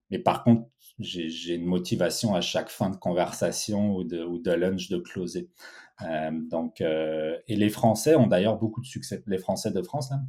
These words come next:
euh, quand ils viennent au Canada, euh, c'est pas pour rien que beaucoup d'entre eux sont dans des, euh, dans des postes de, de vendeurs. Euh, et on en voit beaucoup, là, euh, parce que nous, on a cette éducation-là de vouloir closer.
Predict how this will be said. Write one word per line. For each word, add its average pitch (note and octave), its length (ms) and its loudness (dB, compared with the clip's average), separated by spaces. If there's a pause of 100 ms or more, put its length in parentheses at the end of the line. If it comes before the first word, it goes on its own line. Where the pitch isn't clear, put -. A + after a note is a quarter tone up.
(200)
euh, E2 280 -6
quand F#2+ 120 -2
ils F2+ 80 0
viennent G2+ 200 0
au F#2+ 80 -4
Canada, F2 540 -2 (520)
euh, D#3+ 380 2
c'est - 140 -6
pas D#3+ 80 6
pour G2+ 220 2
rien A#2+ 200 10
que A2 40 4
beaucoup G#2 260 -2
d'entre G2 320 2
eux A2+ 40 6
sont F#2 360 0
dans E2+ 180 0
des, E2+ 240 2
euh, D#2 540 0
dans D#2+ 160 0
des E2 140 -4
postes F#2 380 0
de, D#2 440 -2
de E2 140 -6
vendeurs. F2 600 2 (500)
Euh, D#2 440 -4 (440)
et F2+ 60 -8
on D#2+ 120 -2
en D#2+ 80 0
voit F2+ 140 4
beaucoup, - 280 0
là, G#2+ 260 0 (160)
euh, D#2+ 240 -2
parce D#2+ 240 -4
que F#2+ 100 -2
nous, F#2+ 140 4
on F#2+ 160 4
a F2 80 2
cette F#2 280 -2
éducation-là F2+ 720 0
de F2 120 -2
vouloir E2 380 0
closer. F2 480 -6